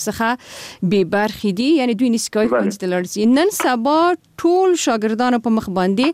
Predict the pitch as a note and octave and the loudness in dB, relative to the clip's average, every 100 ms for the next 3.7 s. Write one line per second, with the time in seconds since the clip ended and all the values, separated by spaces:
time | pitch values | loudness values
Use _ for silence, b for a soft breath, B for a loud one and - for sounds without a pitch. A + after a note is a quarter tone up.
0 | - G#3+ G#3 G#3 F#3 G#3 A3 - G#3 G#3 | -2 -2 2 2 0 0 0 0 0 2
1 | G3 C#4+ D#4 D4+ A3+ F3+ F#3 F3+ F#3+ G3 | 2 2 4 4 2 0 0 0 0 2
2 | C4 C#4+ G#3 F#3+ G3 - C4+ G3+ A3 C#4+ | 0 2 0 2 0 0 2 2 0 -2
3 | - - - - C4+ C4 | -6 -16 -10 -2 0 2